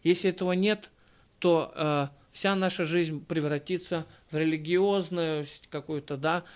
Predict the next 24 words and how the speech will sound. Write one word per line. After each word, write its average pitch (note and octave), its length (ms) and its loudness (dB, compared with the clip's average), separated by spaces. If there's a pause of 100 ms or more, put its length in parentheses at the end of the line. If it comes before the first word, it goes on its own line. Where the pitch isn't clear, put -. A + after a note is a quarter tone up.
(180)
которая D#3 400 2
была D#3 300 4
вот C#3 200 0
у C#3+ 40 -8
фарисеев, F3 800 2 (340)
исполнение F3 640 0
каких-то D#3+ 460 -4
правил F#3 640 2 (280)
и D3+ 400 -2
каких-то D#3 480 -6
вот D3 160 -4
предписаний. F3+ 920 2 (480)
Но D3 540 -2 (320)
Библия E3 320 2
говорит D#3 260 -2
о D3+ 80 -2
том, F3+ 240 -4
что D#3 460 -4 (480)
очень F#3 400 -4
важно D#3 340 -2
иметь D3+ 360 -6
общение F3+ 600 -4
с D#3+ 120 -6
Богом C#3 420 -4